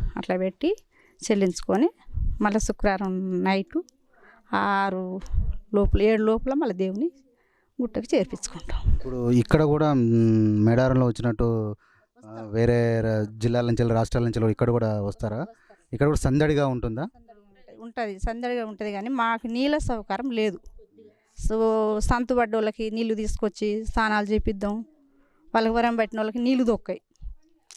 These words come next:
Speaker 1: శివసత్తులు స్నానాలు చేద్దాం, వనం వస్తా అంటే వనానికి నీళ్లు పోద్దామన్నా నీళ్లు దొక్కాయి. మాకు ఇక్కడ ఎక్కడ పోదామన్నా నీళ్ళకానే ప్రాబ్లం మాకు, కష్టం. పసుపు కుంకుమ తెచ్చుకుందామన్నా, ఏమన్నా చేసుకుందామా, కడుక్కుందామన్నా, దేవుని గుడికి కడుక్కుందామన్నా కూడా నీళ్లు దొక్కుతలేవు.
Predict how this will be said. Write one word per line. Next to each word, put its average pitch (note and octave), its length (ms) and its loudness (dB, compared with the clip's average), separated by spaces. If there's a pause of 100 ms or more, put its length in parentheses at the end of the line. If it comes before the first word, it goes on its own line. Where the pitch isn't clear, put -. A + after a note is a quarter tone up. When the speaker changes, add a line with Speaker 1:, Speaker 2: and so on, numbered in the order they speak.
(100)
Speaker 1:
శివసత్తులు A3+ 640 2
స్నానాలు G#3+ 420 0
చేద్దాం, F#3+ 380 -6
వనం A3 220 2
వస్తా A3 240 0
అంటే G#3+ 160 -2
వనానికి G#3+ 500 -2
నీళ్లు A3 220 4
పోద్దామన్నా G3+ 520 -2
నీళ్లు B3 260 0
దొక్కాయి. F#3+ 320 -4 (640)
మాకు G#3+ 220 0
ఇక్కడ G3 360 0 (600)
ఎక్కడ C#4+ 360 2
పోదామన్నా D4 720 0
నీళ్ళకానే F4 540 2
ప్రాబ్లం G#3+ 460 -2
మాకు, E3 280 -10 (580)
కష్టం. C#4+ 360 0 (680)
పసుపు A3+ 200 2
కుంకుమ G#3 300 -4
తెచ్చుకుందామన్నా, G3 1000 0
ఏమన్నా G3 380 0
చేసుకుందామా, G3 480 -2
కడుక్కుందామన్నా, F#3+ 720 0
దేవుని G3+ 280 2
గుడికి G3 220 -2
కడుక్కుందామన్నా G#3+ 640 -2
కూడా D4 140 4
నీళ్లు D4+ 160 4
దొక్కుతలేవు. C4+ 540 2